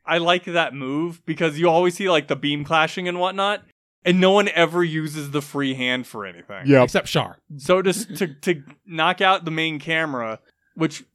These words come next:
Speaker 1: like, apparently won't do him too much problems later, but then he goes ahead and he cuts the absorb shield in the gun because, of course, they get cut off <laughs> because they're fucking useless.
Speaker 2: Yeah, I was gonna say they're the worst. Why does Reiji even have a gun? I don't understand. <laughs>
Speaker 3: It's useful sometimes.
Speaker 2: It's just a, it's
Speaker 3: It was
Speaker 2: also
Speaker 3: really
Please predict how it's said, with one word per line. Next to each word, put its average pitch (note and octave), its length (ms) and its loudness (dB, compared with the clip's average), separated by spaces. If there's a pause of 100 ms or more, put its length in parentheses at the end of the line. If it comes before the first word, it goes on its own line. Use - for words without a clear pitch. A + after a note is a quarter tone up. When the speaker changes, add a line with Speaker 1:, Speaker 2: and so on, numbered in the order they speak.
Speaker 1:
like, A#2 220 -8
apparently D#3+ 400 0
won't D#3+ 240 4
do E3 200 6
him D3+ 380 -2
too F#3 140 0
much G3 200 0
problems A2 440 -4
later, A#2+ 280 -2
but C3 200 -8 (240)
then G3 100 0
he G#3+ 60 0
goes G#3 180 4
ahead F3 260 4
and E3+ 80 -6
he D3 260 -6
cuts F#3+ 220 2
the A3 100 0
absorb F3 340 2
shield E3+ 260 -2
in D#3+ 120 -4
the D#3+ 60 0
gun C#3+ 320 2
because, C3+ 480 -2 (120)
of D#3+ 120 -2
course, F3 260 4
they F3 120 4
get D3+ 180 2
cut C#3+ 160 2
off C3 220 2
<laughs> - 0 -
because D3+ 320 -4
they're F3 100 2
fucking D#3+ 400 0
useless. A2+ 280 -8
Speaker 2:
Yeah, D3+ 100 6
I E3 140 8
was D3+ 80 4
gonna D#3 100 2
say E3+ 140 6
they're D#3 160 6
the D3+ 100 4
worst. D#3 320 4
Why D#3 340 4
does G3+ 200 4
Reiji D3 320 2
even A#2 220 -4
have G2 180 -6
a F#2 60 -8
gun? C#2+ 300 -16 (220)
I D#3 140 4
don't D#3+ 260 6
understand. B2+ 680 -4
<laughs> - 0 -
Speaker 3:
It's A3+ 140 -6
useful E4+ 260 0
sometimes. G2+ 520 -14 (240)
Speaker 2:
It's D#3+ 140 2
just G#3+ 240 2
a, A3+ 120 8
it's G#3+ 200 2
Speaker 3:
It - 20 4
was A#3 160 6
Speaker 2:
also - 60 2
Speaker 3:
really A3 140 6